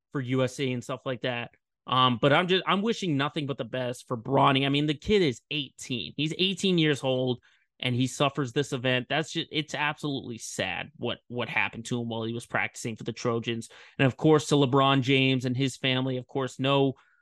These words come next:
no father should have to go through anything like this. And I, I really hope that Bronny is going to be okay. He's going to get healthy. And I do wanna see him on the basketball court. I, I really, I really do.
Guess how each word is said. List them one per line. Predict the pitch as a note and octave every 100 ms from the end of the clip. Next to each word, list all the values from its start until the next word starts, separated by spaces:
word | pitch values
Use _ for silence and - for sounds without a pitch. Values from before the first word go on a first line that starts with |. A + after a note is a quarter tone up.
| _ _
no | C#3 F#3
father | - D3 C3 B2
should | - C3+
have | A#2+ A2+
to | A#2+
go | B2 A#2+
through | C3+ B2 B2 A2+ A2+
anything | B2+ B2 - B2
like | A#2 A2 -
this. | A2 G#2 -
And | A#2
I, | A#2+ B2 -
I | C3+
really | B2+ D#3+ D3+
hope | C#3 C3+ B2 - - _ _ _ -
that | B2+ -
Bronny | C3+ B2 B2 A#2+ A#2+ B2+
is | B2
going | A2 C3+ C3+
to |
be | B2+ B2+
okay. | A#2 C3+ A#2+ A#2+
He's | A#2+ A#2
going | - C3+
to | B2+
get | B2+
healthy. | C3 B2 C3+ C3
And | C3+ C3+
I |
do | C3+ B2 D#3
wanna | D#3 D3 C3
see | - C3
him | B2+ B2 A#2 - _ _ _ _
on | B2+ B2 A#2+
the |
basketball | A2 A2+ A2 - A2 G2+ G2
court. | - G2+ E2+ -
I, | B2 B2 B2
I | C#3
really, | C3 C#3 D3+ D#3+ D#3 D3
I | C#3
really | C3+ C3+ D#3 D3+ C#3
do. | A#2+ A2+ C3+